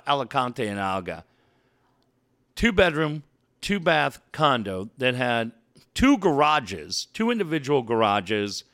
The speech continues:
and each garage had a storage unit in the back. Like, really insanely cool. She got it, Dave, at the time because the, the two guys that owned it, uh,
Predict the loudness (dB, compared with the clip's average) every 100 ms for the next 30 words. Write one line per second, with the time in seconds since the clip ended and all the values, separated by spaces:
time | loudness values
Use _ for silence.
0 | _ _ _ _ _ -4 2 4 4 2
1 | -2 0 2 2 0 0 2 2 2 -2
2 | -2 0 0 -4 -8 -6 0 4 4 2
3 | -2 0 0 0 -2 -2 0 -2 -4 _
4 | -4 -4 -4 -4 2 2 2 -2 -4 -4
5 | -4 -6 -8 -8 -10 -10 _ _ _ _
6 | _ _ -10 -8 -2 0 0 -2 -2 -2
7 | -2 -6 -8 -6 -4 -2 -4 -8 -4 -2
8 | -2 -4 -6 -6 -4 -6 -4 -4 -2 2
9 | 2 0 -2 2 0 0 0 2 0 -2
10 | -6 -14 _ _ _ _ _ _ _ _
11 | 0 0 0 -2